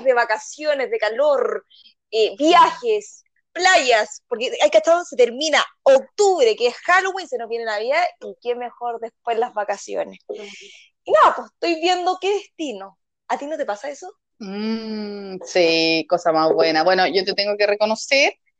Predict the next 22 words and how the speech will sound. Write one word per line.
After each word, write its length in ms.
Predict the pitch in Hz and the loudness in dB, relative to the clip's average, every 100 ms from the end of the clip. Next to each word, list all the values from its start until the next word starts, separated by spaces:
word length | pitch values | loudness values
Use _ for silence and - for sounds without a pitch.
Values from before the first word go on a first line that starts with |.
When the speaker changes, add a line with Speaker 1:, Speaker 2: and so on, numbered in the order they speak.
| _ | _
Speaker 1:
A 40 | _ _ | _ _
Speaker 2:
eh, 160 | - 185 | 0 2
Speaker 1:
ver. 100 | 220 | 2
Speaker 2:
que 80 | 202 | 0
me 80 | |
acabo 220 | 190 208 214 | 0 2 2
de 80 | 214 | 4
pegar, 300 | 208 214 - | 4 4 2
me 140 | 208 | 0
acabo 160 | 202 208 | 2 2
de 60 | |
pegar 180 | 214 220 | 2 0
una 100 | 233 | -2
escapadita 640 | 233 - 208 190 202 202 | -6 -6 -2 0 0 -2
y 120 | 233 190 | -2 -2
en 80 | 196 | -2
este 180 | - | -6
minuto 220 | 214 208 233 | -12 -10 -8
estoy 200 | - 196 | -4 0
en 80 | |
la 160 | 196 165 | 0 0
playa. 300 | 143 95 82 | 0 -4 -4